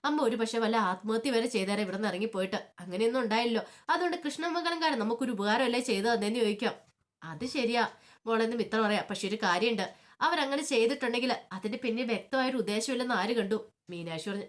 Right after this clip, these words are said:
"അത് ശരി തന്നെയാ. അമ്മയെ കാണാൻ പോലും ദേ ധർമ്മമാമൻ ഇവിടുന്ന് പോയിട്ട് പോലും സമ്മതിച്ചിട്ടില്ല. അമ്മയെ അവിടെ പിടിച്ചു വെച്ചിരിക്കുന്ന പോലെ ഞങ്ങൾക്ക് തോന്നേ.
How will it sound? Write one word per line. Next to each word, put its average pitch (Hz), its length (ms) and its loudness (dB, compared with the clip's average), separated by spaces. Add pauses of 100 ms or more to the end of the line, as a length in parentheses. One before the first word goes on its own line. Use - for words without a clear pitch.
"അത് 156 160 -10
ശരി 208 220 -2
തന്നെയാ. 214 260 0 (540)
അമ്മയെ 330 280 2
കാണാൻ 240 380 2
പോലും 226 240 2 (100)
ദേ 202 140 -4 (520)
ധർമ്മമാമൻ 214 560 0
ഇവിടുന്ന് 226 260 2
പോയിട്ട് 208 240 0
പോലും 220 180 2
സമ്മതിച്ചിട്ടില്ല. 208 600 0 (240)
അമ്മയെ 175 240 -2
അവിടെ 214 200 0
പിടിച്ചു 190 280 -2
വെച്ചിരിക്കുന്ന 233 360 0
പോലെ 240 160 4
ഞങ്ങൾക്ക് 220 340 0
തോന്നേ. 202 260 0